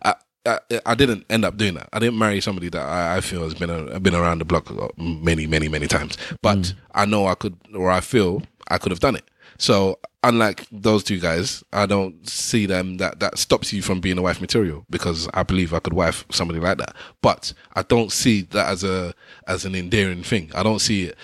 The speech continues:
Speaker 1: even as a neutral. It's not a neutral to me. So I feel that most women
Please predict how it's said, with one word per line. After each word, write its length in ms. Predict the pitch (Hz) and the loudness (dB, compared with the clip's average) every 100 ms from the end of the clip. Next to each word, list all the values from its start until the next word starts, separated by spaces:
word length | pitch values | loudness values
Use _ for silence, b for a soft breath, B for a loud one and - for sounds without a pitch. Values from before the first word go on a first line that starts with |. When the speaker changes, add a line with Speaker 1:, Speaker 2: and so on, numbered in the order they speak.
| - | -4
Speaker 1:
even 220 | 110 101 | 0 0
as 100 | 92 | 0
a 60 | 95 | 4
neutral. 420 | 127 117 87 73 | 4 4 0 -2
It's 120 | 110 131 | 0 2
not 120 | 113 | 4
a 20 | |
neutral 340 | 117 139 117 95 | 6 4 4 0
to 100 | 90 | -2
me. 180 | 76 - B - | -8 -16 B -4
So 200 | 110 98 | -2 0
I 220 | 110 131 | 2 2
feel 240 | - 110 | 2 2
that 160 | 98 104 | 2 2
most 260 | 120 127 | 2 2
women 380 | 120 110 85 95 | 2 2 0 -6